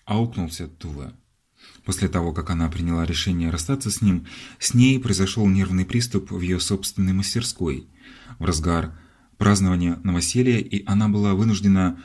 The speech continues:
по обычаю того времени принять морфий, чтобы успокоиться. Гости остались без хозяйки, однако веселье длилось до утра. Эта любовь умерла, но тоска осталась. Иногда,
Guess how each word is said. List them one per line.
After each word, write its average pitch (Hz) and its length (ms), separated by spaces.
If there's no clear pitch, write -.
по 92 100
обычаю 87 320
того 82 180
времени 92 340
принять 87 400
морфий, 117 560
чтобы - 300
успокоиться. 78 720
Гости 127 340
остались 107 460
без - 160
хозяйки, 123 460
однако 82 400
веселье 82 580
длилось 82 400
до 85 140
утра. 80 360
Эта 110 200
любовь 117 520
умерла, 113 520
но 113 140
тоска 117 300
осталась. 73 600
Иногда, 95 540